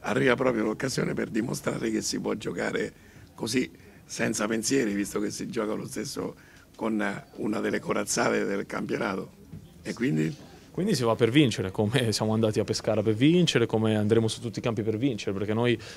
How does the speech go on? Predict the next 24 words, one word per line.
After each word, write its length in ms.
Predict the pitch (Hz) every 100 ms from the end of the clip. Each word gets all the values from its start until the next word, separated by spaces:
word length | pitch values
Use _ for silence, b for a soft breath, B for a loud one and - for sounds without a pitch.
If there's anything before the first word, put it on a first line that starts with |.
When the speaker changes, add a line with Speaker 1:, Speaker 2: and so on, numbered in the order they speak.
| B B
Speaker 2:
è 80 | 113
più 100 | 110
facile 240 | 127 123
che 40 | 117
facciamo 220 | 113 120
i 60 | 113
punti 240 | 131 113
a 40 | 117
Palermo 440 | 117 127 127 117
come, 680 | 113 113 110 110 107 104 101 B B B B -
che 100 | -
contro 300 | - 110 110
altre 160 | 107 104
squadre, 380 | - 127 107 -
quindi 640 | - 113 110 104 104 104
questa 180 | 104 113
squadra 260 | 110 110 107
qua, 500 | 117 117 113 110 104 -
quando 640 | 131 131 127 127 120 - B B
deve 160 | 120 113
tirare 200 | 120 110
fuori 180 | 120 117
la 80 |
qualità 540 | 110 120 120 113 117